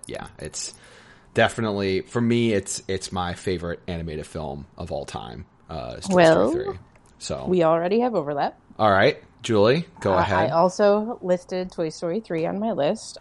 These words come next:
Speaker 2: Um, I'm a couple years older than you guys. Um,
Speaker 1: <laughs>
Speaker 2: so I was
Speaker 1: No, you're
Speaker 2: in the
Speaker 1: not.
Speaker 2: working world. I was in the working world by then. Um, so I remember
Speaker 1: <laughs>
Speaker 2: sitting at my desk at work the,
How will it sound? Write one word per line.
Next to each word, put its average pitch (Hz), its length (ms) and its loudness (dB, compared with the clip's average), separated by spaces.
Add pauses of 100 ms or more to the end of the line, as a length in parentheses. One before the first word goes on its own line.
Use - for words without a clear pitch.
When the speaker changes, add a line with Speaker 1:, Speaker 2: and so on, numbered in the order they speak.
(100)
Speaker 2:
Um, 160 460 -2 (800)
I'm 190 180 8
a 214 60 8
couple 240 220 6
years 240 240 4
older 185 260 4
than 175 180 0
you 165 140 -8
guys. 160 480 -8 (100)
Um, 170 520 0
Speaker 1:
<laughs> 175 80 -12
Speaker 2:
so - 180 2
I 165 200 6
was 190 240 2
Speaker 1:
No, 151 180 6
you're 110 140 8
Speaker 2:
in 90 40 0
the 87 80 0
Speaker 1:
not. 82 160 0
Speaker 2:
working 170 280 -6
world. 147 280 -6 (420)
I 196 100 6
was 226 160 6
in 220 60 4
the 180 80 2
working 190 320 2
world 156 260 0
by 160 140 0
then. 151 360 -2
Um, 160 440 -2
so 208 120 2
I 190 80 8
remember 208 380 2
Speaker 1:
<laughs> - 100 -12
Speaker 2:
sitting 196 220 -10
at 147 200 -16
my 180 100 -4
desk 180 300 -4
at 156 100 -12
work 175 280 -6 (320)
the, 165 280 -2